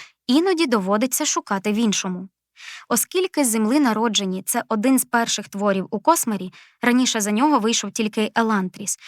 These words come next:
то так само, як і в ранніх фільмах Марвел, зв'язки з іншими творами тут помітні хіба що найзавзятішим фанатам. Навіть Гойд,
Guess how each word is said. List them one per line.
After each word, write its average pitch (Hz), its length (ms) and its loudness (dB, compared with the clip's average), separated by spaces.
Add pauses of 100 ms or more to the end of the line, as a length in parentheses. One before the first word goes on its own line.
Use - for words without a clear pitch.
(180)
то - 100 0
так - 180 0
само, 269 320 2
як 208 240 -4
і 233 40 0
в 220 60 0
ранніх 226 320 2
фільмах 202 400 0
Марвел, 226 420 2 (180)
зв'язки 233 500 0
з 247 100 0
іншими 240 380 0
творами 294 440 2
тут 392 240 -2
помітні 269 440 2
хіба 233 280 2
що - 200 -4
найзавзятішим 214 1120 0
фанатам. 196 560 -2 (500)
Навіть 320 400 2
Гойд, 226 480 2